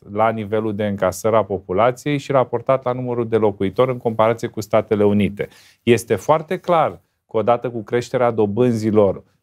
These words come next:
oamenilor le vor fie foarte greu să mai plătească acele rate,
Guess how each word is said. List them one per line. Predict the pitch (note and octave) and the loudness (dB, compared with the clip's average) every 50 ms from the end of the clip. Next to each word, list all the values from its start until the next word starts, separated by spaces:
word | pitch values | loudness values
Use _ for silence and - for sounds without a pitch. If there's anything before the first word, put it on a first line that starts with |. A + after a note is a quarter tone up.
| _ | _
oamenilor | - A2 A#2 A#2+ B2 B2+ B2+ B2 B2 A#2+ A#2 A#2 A2 | 0 2 2 2 2 0 -4 -4 -2 0 0 0 2
le | A2 A2+ A2+ | 2 0 0
vor | A2+ - A#2 G#2+ | 0 0 0 0
fie | G2 - - B2 A#2 | 0 -2 -2 -2 -2
foarte | A2 - - B2 A2+ G#2+ - A#2 | 0 0 0 0 0 0 -4 -4
greu | G#2 A2+ A#2 | -2 -2 -2
să | A2+ - - | -2 -4 -4
mai | A2+ G#2+ G#2 G2+ | -4 -4 -4 -2
plătească | G#2 G#2 F#2+ - F#2+ F#2 - - G#2+ | -2 -2 0 2 0 0 0 -2 -4
acele | G2+ G2 - A2+ G#2 G#2+ | -4 -2 -2 0 2 2
rate, | G2+ F#2+ G2 F#2 F2+ F2+ - C#3 D#3 E3 E3 | 4 4 4 2 2 0 0 -2 -2 -2 -2